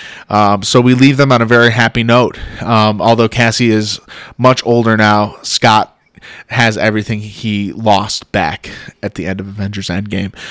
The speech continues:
Uh, we'll come back on this show to Avengers Endgame. I could talk about that movie for a long time. So we get Ant-Man's story starting all the way at the end of Phase two and continuing onward,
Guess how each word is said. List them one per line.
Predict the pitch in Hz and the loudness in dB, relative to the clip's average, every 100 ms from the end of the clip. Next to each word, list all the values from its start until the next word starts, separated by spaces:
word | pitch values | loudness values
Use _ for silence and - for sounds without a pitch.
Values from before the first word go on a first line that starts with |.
| - - | -16 -8
Uh, | 98 98 110 | -2 0 2
we'll | 135 | 2
come | 151 120 | 2 0
back | 117 107 110 | 0 0 -2
on | 104 | -6
this | 101 | -4
show | - 104 | -2 -2
to | 107 | -2
Avengers | 98 101 101 104 | -2 -4 -4 -4
Endgame. | 104 104 104 | -4 -2 -2
I | 120 | -2
could | 127 - | -2 -2
talk | 120 104 | -2 -2
about | 110 101 | -4 -4
that | 98 95 | -4 -4
movie | 101 98 | -4 -4
for | - 101 | -4 -2
a | |
long | 98 92 98 | -2 -4 -4
time. | - 101 95 - | -2 -2 -4 -8
So | - | 0
we | 160 | 2
get | 156 165 - | 4 2 2
Ant-Man's | 143 143 151 131 | -4 0 0 0
story | - 151 156 151 127 113 117 - - | 0 2 4 4 4 0 -6 -18 -16
starting | - 143 143 139 | -2 2 4 2
all | 117 131 | 2 2
the | 127 | 4
way | 127 131 127 117 - - - | 4 4 4 0 -6 -20 -10
at | 120 | -8
the | 123 | -2
end | 123 127 | 0 0
of | 117 | 0
Phase | 131 120 - | 0 0 0
two | - 139 139 | 0 2 2
and | 104 110 107 101 - | 0 0 -2 -6 -10
continuing | - 120 - 151 160 127 107 104 | -6 -2 0 2 4 2 2 0
onward, | 80 131 139 107 98 98 | 2 4 4 2 2 -2